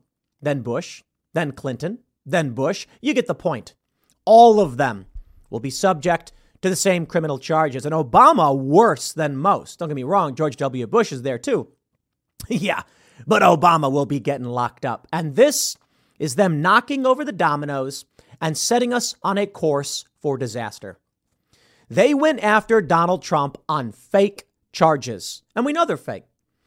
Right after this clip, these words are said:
'Cause outside of this story, we have another one that makes me just laugh oh so much.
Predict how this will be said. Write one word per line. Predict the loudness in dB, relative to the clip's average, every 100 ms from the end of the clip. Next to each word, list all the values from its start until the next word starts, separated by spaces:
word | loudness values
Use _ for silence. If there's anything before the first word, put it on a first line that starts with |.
| _ -8
'Cause | 0 4
outside | 4 4 2
of | 4
this | -2 -2
story, | 0 0
we | 2
have | 0
another | 2 2 2 2
one | 2
that | -2 -4
makes | -2 -2 -4
me | -8 -4
just | -4 -4 -6 -20 _
laugh | -4 0 4 4 2 -4 _ _ _ _
oh | 4 4
so | 2 -4 -6 -6
much. | -10 -14 -16 -18